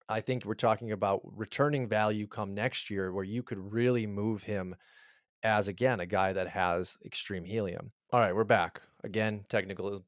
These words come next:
difficulties. Bear with us. Uh, we're <laughs> thirty, so, uh, you know, it takes us a little longer. Moving on to Alfredo Dano.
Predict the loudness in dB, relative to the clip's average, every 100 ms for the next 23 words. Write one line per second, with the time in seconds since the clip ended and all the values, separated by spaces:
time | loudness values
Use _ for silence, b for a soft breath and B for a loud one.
0 | _ -2 -2 0 -4 -2 -6 -6 -8 -8
1 | -4 -2 -2 -2 -2 -2 -4 -12 -16 -10
2 | -8 -6 -10 -14 -8 0 0 0 _ -20
3 | -20 _ _ _ 6 6 6 -4 -6 -4
4 | -2 0 -2 -2 -6 -10 B B B B
5 | B B 0 0 0 -4 -2 0 0 0
6 | -2 -4 b b b b b b 0 4
7 | 4 4 4 2 2 4 4 2 0 0
8 | -2 -2 0 2 2